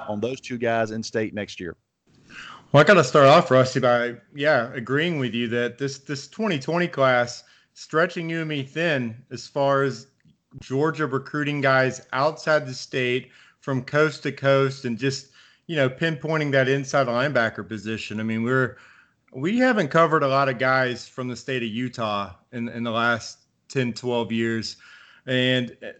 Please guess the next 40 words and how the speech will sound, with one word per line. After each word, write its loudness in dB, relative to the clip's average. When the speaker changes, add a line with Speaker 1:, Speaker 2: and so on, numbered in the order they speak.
Speaker 2:
just -8
going 2
along 2
with -2
that, 2
I -4
mean, -4
we -4
haven't 0
covered -2
a -10
ton -4
of -4
guys 0
from -6
the -4
state -2
of -2
California -2
before, -4
you -2
know, 0
Kirby -2
Smart -2
came -4
on -4
staff 0
and -4
they -2
started -6
just -14
trying -2
to -2
increase -4
that 2
brand 2
nationally. -2
And -8
this -2
cycle, 0